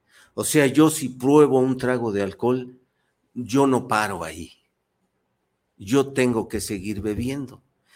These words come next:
Entonces, en Alcohólicos Anónimos, cuando llego y me dicen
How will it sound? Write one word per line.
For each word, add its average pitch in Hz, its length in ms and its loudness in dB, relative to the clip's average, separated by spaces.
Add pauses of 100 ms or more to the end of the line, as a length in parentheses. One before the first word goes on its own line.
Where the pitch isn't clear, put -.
(200)
Entonces, 143 560 -2
en 113 120 -4
Alcohólicos 127 680 -4
Anónimos, 117 540 -8
cuando 95 400 -8
llego 123 340 -4
y 110 60 -6
me 104 160 -6
dicen 110 440 -8